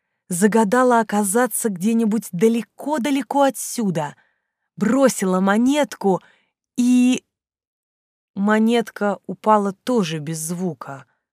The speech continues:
Я открыла сначала один глаз,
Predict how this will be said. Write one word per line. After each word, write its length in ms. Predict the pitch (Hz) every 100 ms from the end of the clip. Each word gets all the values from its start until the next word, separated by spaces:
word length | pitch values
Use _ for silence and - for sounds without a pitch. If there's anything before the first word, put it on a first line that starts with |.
| _ _ _ _ _ _
Я 280 | 202 226 214
открыла 440 | 214 214 220 202
сначала 600 | 190 196 190 - 196 190
один 420 | 190 170 240 233
глаз, 380 | 214 208 202 -